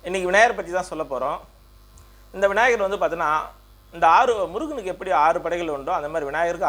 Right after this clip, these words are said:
ஆறு படை உண்டு. இதுல முதல் விநாயகர் வந்து திருவண்ணாமலைங்கிற விநாயகர் தான். இது வந்து அல்லல் போக்கும் விநாயகர். திருவண்ணாமலைங்கிற விநாயகர் பேர் வந்து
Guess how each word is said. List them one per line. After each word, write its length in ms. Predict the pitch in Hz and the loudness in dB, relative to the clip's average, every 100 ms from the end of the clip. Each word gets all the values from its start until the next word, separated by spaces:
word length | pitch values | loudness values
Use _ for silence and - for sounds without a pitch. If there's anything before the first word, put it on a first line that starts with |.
| 135 | 2
ஆறு 140 | 139 | 0
படை 180 | 131 127 | -4 -6
உண்டு. 260 | 120 107 107 - - - - | -6 -10 -16 -18 -20 -20 -6
இதுல 200 | 165 160 | -4 -2
முதல் 260 | 170 247 | 0 0
விநாயகர் 320 | 220 185 165 160 | 0 0 0 -2
வந்து 140 | 202 | -6
திருவண்ணாமலைங்கிற 720 | 185 196 180 156 147 151 254 - - - - | -4 -2 0 -2 2 2 2 -2 -20 -20 -16
விநாயகர் 420 | 147 151 143 139 | -4 -2 -2 -2
தான். 120 | 131 - - - - | -6 -6 -20 -20 -14
இது 160 | 175 190 | -4 0
வந்து 140 | 214 247 | 2 4
அல்லல் 300 | 185 240 233 | 4 2 -4
போக்கும் 280 | 208 196 175 | -6 -6 -6
விநாயகர். 340 | 139 131 117 | -4 -4 -4
திருவண்ணாமலைங்கிற 460 | 151 180 170 156 147 | -6 -6 -4 -4 -2
விநாயகர் 240 | 151 160 147 | -2 -4 -2
பேர் 200 | 147 147 | -2 -2
வந்து 200 | 160 | 0